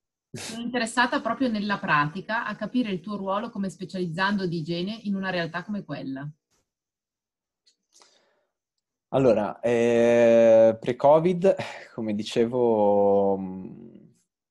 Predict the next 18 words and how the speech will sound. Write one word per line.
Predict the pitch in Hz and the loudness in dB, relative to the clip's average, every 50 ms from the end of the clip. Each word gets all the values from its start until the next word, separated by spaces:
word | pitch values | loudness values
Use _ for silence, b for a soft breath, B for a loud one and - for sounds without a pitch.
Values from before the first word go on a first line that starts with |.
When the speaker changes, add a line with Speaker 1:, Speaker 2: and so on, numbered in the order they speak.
| _ _ _ - _ _ _ _ _ - | _ _ _ -20 _ _ _ _ _ -10
Speaker 2:
abbiamo, | 107 101 101 107 101 98 101 98 98 98 95 95 - - - - | -10 -6 -4 -2 -2 -2 -2 -4 -2 -2 -2 -2 -4 -6 -12 -14
la, | - - | -12 -8
la | - 117 | -8 -6
giornata | 107 117 113 117 120 117 | -4 -2 -2 -2 -2 -2
tipo | 110 - 127 - 131 | -4 -4 -2 -2 0
è | |
difficile | 113 101 95 - - - 92 87 - - 95 90 92 | 0 -2 -6 -8 -10 -12 -12 -10 -8 -8 -6 -8 -6
perché | - 95 - - 101 | -8 -10 -10 -8 -6
lì | 95 101 107 107 107 | -4 -2 -2 -4 -4
è | - - - 92 90 90 90 | -6 -8 -8 -8 -8 -8 -8
una, | 95 95 92 92 87 87 90 | -8 -10 -10 -12 -14 -16 -16
sono | - - 98 101 | -14 -12 -10 -8
giornate | 107 98 101 104 104 - 104 | -6 -6 -6 -8 -10 -10 -14
fatte | - - 101 - - - 95 | -12 -12 -14 -12 -8 -10 -8
di, | 90 87 67 - | -8 -8 -8 -10
di | 104 - - | -10 -10 -10
imprevisti | 117 107 - 110 107 101 98 92 90 - - - 101 | -12 -10 -6 -6 -6 -6 -6 -8 -12 -14 -14 -14 -12
sostanzialmente. | - - - - 95 - - - - - 156 156 160 160 - - _ 170 | -12 -12 -10 -10 -10 -10 -4 -4 -4 -4 -4 -8 -10 -10 -12 -14 _ -20